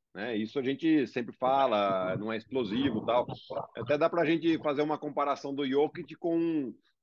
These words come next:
com o Doncic, né? É, é, o jo-, jogo, o estilo de jogo muito parecido, joga mais lento e tal, mas consegue criar as vantagens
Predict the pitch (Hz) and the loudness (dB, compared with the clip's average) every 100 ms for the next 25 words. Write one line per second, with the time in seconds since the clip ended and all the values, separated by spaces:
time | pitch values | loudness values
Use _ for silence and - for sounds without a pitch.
0 | - 143 160 120 147 160 117 85 - 85 | -6 -2 0 2 2 2 -2 -10 -18 -12
1 | 95 101 85 85 87 90 90 - 90 90 | -8 -6 -6 -4 -4 -4 -6 -4 -4 -2
2 | 101 98 92 117 127 113 104 - - 180 | -4 -4 2 4 6 6 6 2 0 4
3 | 175 131 143 139 139 143 139 117 120 131 | 6 6 4 4 2 2 0 -2 -2 0
4 | 135 135 135 113 127 156 156 - 151 160 | 0 0 -4 -4 -4 -4 -6 -4 -2 -2
5 | - 170 156 - 156 156 143 143 143 139 | -4 -4 -4 -2 -2 -2 -4 -2 0 0
6 | 135 135 - 131 139 135 151 - | -4 -12 -4 -2 -2 -4 -10 -14